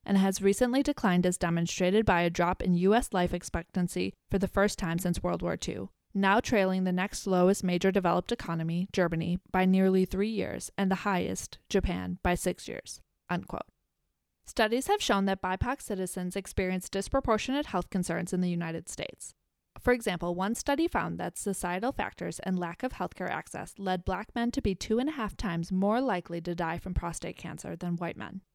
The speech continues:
Another study found that while the A C A narrowed racial and ethnic gaps in healthcare access, Black and Hispanic Americans were less likely than white citizens to have health insurance. Researchers also found that these groups were more likely to avoid care due to cost.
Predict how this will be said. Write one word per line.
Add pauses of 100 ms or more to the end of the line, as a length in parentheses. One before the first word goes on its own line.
(320)
Another
study
found
that
while
the
A
C
A
narrowed
racial
and
ethnic
gaps
in
healthcare
access, (220)
Black
and
Hispanic
Americans
were
less
likely
than
white
citizens
to
have
health
insurance. (380)
Researchers
also
found
that
these
groups
were
more
likely
to
avoid
care
due
to
cost.